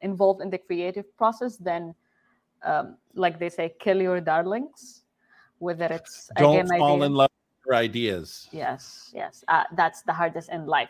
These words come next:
Speaker 1: not only as a producer. The second thing is, I,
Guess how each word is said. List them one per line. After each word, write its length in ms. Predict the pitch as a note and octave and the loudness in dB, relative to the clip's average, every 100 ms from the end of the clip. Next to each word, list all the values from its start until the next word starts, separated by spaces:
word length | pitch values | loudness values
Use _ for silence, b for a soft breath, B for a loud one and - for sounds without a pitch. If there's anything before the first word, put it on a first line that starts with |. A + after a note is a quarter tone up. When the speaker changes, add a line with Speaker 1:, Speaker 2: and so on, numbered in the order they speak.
| - | -6
Speaker 1:
not 160 | D#3+ D3+ | -8 -6
only 200 | E3 D3+ | -4 -4
as 100 | D#3 | -6
a 60 | |
producer. 560 | - D#3 C3+ C#3+ - E3 B B B _ - | -10 -6 -6 -6 -6 -10 B B B _ -6
The 80 | |
second 440 | F#3+ D#4 E4 B3 B3 | 6 8 8 6 4
thing 260 | G3+ G3 F#3 | 0 0 -2
is, 540 | F3+ E3+ F3 - - _ - | -2 -2 -6 -12 -20 _ -4
I, 160 | F3 | -4